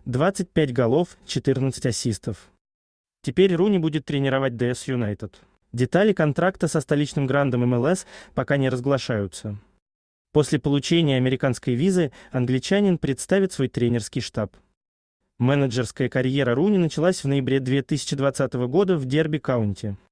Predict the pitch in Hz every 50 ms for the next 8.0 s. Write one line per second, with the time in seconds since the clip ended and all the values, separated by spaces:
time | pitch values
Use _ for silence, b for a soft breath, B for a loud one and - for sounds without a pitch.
0 | _ _ _ _ _ _ _ _ _ - 127 120 120 123 123 131 131 127 123 -
1 | 135 135 147 143 - - 135 127 117 120 120 131 165 190 185 160 - _ - 175
2 | 180 170 160 151 135 - 151 139 123 151 190 208 190 165 143 127 127 120 110 123
3 | 139 147 139 - - - - 127 - 135 131 127 113 - - 127 107 - 110 101
4 | 95 - _ _ _ _ _ _ _ _ _ _ _ _ _ - 156 170 151 143
5 | 147 - - - 135 135 131 135 135 127 127 123 - - 180 220 220 - 165 156
6 | 143 147 202 202 180 160 - 151 - - 139 131 139 202 233 240 220 - 175 165
7 | - - 147 143 143 - 165 156 - - 147 120 113 113 104 107 104 104 101